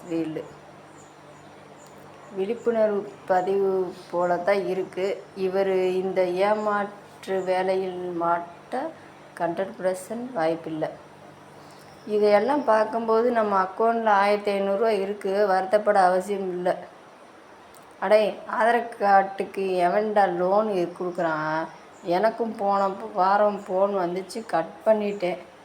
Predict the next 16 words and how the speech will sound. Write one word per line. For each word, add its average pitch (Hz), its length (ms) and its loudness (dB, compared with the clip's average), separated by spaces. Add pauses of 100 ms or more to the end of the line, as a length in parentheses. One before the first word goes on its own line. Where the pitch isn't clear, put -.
(640)
புகார் 220 400 4
கொடுத்து 202 380 2
என்ன 190 280 2
பிரயோஜனம்? 185 560 0
காசு 190 360 -2
போச்சே. 202 680 2 (880)
இவ்வளோ 196 280 4 (100)
அறியாமையாவா 220 640 4 (120)
இருப்பீர்கள்? 190 760 0 (4000)
எல்லாருக்கும் 202 500 4
இந்த 214 120 2
மாதிரி 202 260 4
கால் 190 460 4 (220)
வராது. 170 500 4 (560)
சைபர் 208 520 2
கிரைமில் 196 680 -2